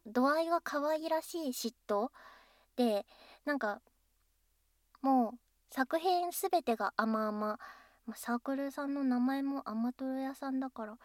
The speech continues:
そうかな。そう、そういうコンセプトなんだと思うんですけど、本当に嫉妬してても平和な甘々。<laughs> 嫉妬してるけど、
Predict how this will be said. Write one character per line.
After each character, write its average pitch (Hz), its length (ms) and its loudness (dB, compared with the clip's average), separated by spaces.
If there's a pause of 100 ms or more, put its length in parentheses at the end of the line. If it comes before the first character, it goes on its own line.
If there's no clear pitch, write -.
(480)
そ - 180 -8
う 220 60 -10
か - 120 -18
な。 202 120 -18 (240)
そ - 300 -12
う、 - 100 -10 (100)
そ - 200 -4
う 226 80 -2
い 214 220 -6
う 233 60 -14 (120)
コ 226 120 -4
ン 220 60 -4
セ - 140 -18
プ - 100 -20
ト - 200 -20 (360)
な 196 80 -12
ん 180 80 -16
だ 190 100 -14
と - 120 -14
思 196 160 -10
う 190 40 -12
ん 190 40 -14
で 190 100 -16
す - 80 -20
け 202 120 -10
ど、 196 120 -6 (320)
本 359 160 4
当 359 100 2
に 330 240 0 (720)
嫉 311 300 -4
妬 370 120 4
し - 100 -4
て 381 100 6
て 302 140 0
も 269 260 2 (140)
平 277 320 4
和 269 120 6
な 277 280 2 (180)
甘 220 320 6
々。 208 320 -2 (240)
<laughs> - 400 -2 (340)
嫉 - 280 -4 (200)
妬 370 160 6
し - 140 -10
て 370 140 4
る 370 120 2
け 320 180 0
ど、 330 280 0